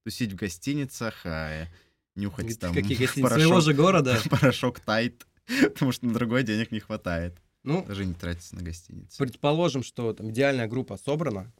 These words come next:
Speaker 2: ну, из друзей, таких прям супер друзей, которые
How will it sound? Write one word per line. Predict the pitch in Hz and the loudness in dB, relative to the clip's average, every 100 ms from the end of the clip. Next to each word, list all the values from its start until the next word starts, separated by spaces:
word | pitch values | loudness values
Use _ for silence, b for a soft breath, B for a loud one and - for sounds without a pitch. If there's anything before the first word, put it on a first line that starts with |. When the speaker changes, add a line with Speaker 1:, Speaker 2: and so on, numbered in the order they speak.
| _ | _
Speaker 2:
ну, | 110 104 | -10 -8
из | 98 95 - | -8 -12 -10
друзей, | 113 113 110 139 175 196 - _ _ | -4 -2 0 0 -2 -6 -14 _ _
таких | 101 113 101 | -12 -10 -10
прям | 104 - 98 - | -10 -12 -16 -8
супер | 147 123 98 | -4 -4 -4
друзей, | 110 104 113 107 | -4 -2 0 0
которые | 104 104 107 101 98 | -2 -4 -4 -4 -6